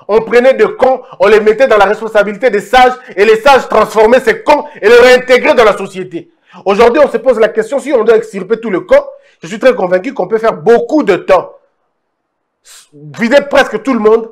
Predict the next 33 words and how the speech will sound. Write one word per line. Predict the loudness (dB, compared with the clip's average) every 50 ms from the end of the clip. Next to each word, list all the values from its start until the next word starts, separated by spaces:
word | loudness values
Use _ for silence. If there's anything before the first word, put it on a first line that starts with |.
| -18 _ _ _ _ _ _ _ _ _
mais | -6 -6 -2
sans | 0 0 2
réellement | 2 2 0 0 0 -2 -4
vider | -4 -8 -10 -8 -8
les | -8 -8 -10
cons. | -14 -16 -16 -18 _ _ _ _ _ _ _ _ _ _ _ _ _ _ _ _ _ _ _ _ _ _ _ _ _ _ _ _ _ _ _ _ _ _ _ _ _ _ _ _ _ _ _ _ _ _ _ _ _
Il | -2 0
est | 2 4 4 4
important | 2 2 2 0 0 2 2 0 0 0 0
aussi | -2 -6 -8 -6 -2
de | 0 2
rappeler | 2 2 0 0 -2 -2 -2 -2 -6 -10 -14 _ _ _ _ _ _ _ _ _ _ _ _ _ _ _ _ _ _ _
que | -2 0 0 2
notre | 2 2 0 0 0 -4
école | -4 -4 -2 0 0 2 2 2 0 -4 -8 -12 -20 _ _ _ _ _ _ _ _
sert | -12 -2 0 2 2 2 2
à | 0 -4
quoi, | -2 0 2 2 2
Lelo ? | 0 -2 -6 -10 -12 -14 -16 _ _ _ _ _
Bato, | -8 -8 -8 -6 -6 -6 -6
il | -6
faut | -2 0
bazana | 0 0 0 -2 -4 -8 -8
nze, | -8 -6 -4 -4 -4
na | -4 -4
boyebi | -2 0 0 0 0 -2
wana. | -4 -4 -4 -6 -8 -10 -12 _ _ _ _ _ _ _ _ _ _ _ _ _ _ _ _ _ _ _ _ _ _ _ -2
Dans | 2 2
le | 4 4
but, | 2 2 2
on | 2 0 2 2 2 2
a | 2
ista. | -2 -6 -4 -2 -2 -2 -2 -4 -12 _